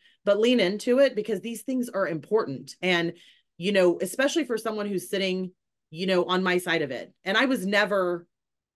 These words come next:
like, anti-marketplace, like a lot of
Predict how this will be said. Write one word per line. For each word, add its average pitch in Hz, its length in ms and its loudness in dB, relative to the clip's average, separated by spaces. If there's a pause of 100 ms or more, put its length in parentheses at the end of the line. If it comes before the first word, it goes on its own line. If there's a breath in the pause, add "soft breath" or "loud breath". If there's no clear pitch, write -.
(120)
like, 170 420 -2 (720)
anti-marketplace, 175 1700 -4
like 175 180 -2
a 170 60 -4
lot 175 260 4
of 156 200 -4